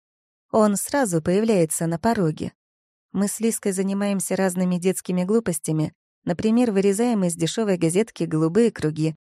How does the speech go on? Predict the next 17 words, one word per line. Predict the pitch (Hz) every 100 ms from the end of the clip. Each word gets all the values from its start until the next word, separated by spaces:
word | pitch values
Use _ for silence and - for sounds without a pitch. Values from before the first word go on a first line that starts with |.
| _ -
заряженные | 160 160 165 170 165 160
на | 160
раскрытие | 156 156 - 196 - 165
третьего | 156 165 156 156 175
глаза. | 196 175 156 156 175 _ _ _ _ _
Положите | - 160 165 160 156
его | 156 156
под | 156 156
подушку | - 147 190 - -
и | 226
думайте | 175 185 233 226 208
о | 190
тех | - 175
способностях, | - 147 - 175 220 233 - 240 -
которые | 196 147 160 226
хотите | 226 208 160 160
приобрести. | 185 196 190 202 208 - 156 151